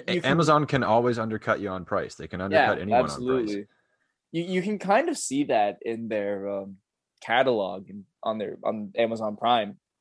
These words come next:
Speaker 2: Um,
Speaker 1: Yeah, well, and that's,
Speaker 2: there are
Speaker 1: that's
Speaker 2: so
Speaker 1: what I'm
Speaker 2: many
Speaker 1: saying
Speaker 2: just
Speaker 1: is they're starting to do that
Speaker 2: w-,
Speaker 1: now.
Speaker 2: weird, almost, like, shovelware-ish types of shows that are just spin-offs of other more popular ones, like,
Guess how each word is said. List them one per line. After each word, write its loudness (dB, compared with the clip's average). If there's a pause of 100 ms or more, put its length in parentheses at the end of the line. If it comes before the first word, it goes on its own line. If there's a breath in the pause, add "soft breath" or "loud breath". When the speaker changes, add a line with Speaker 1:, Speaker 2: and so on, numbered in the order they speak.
(240)
Speaker 2:
Um, -2
Speaker 1:
Yeah, -2
well, 0
and -2
that's, -2
Speaker 2:
there 10
are 12
Speaker 1:
that's 6
Speaker 2:
so 10
Speaker 1:
what 10
I'm 4
Speaker 2:
many 6
Speaker 1:
saying 0
Speaker 2:
just 0
Speaker 1:
is -16
they're -4
starting 0
to 2
do 2
that 0
Speaker 2:
w-, -
Speaker 1:
now. -4
Speaker 2:
weird, 0
almost, 0
like, -6
shovelware-ish 0 (960)
types -6
of -6 (120)
shows 2
that -2
are 2
just -10
spin-offs 0
of -6 (760)
other 6
more 4
popular 2
ones, -8
like, -4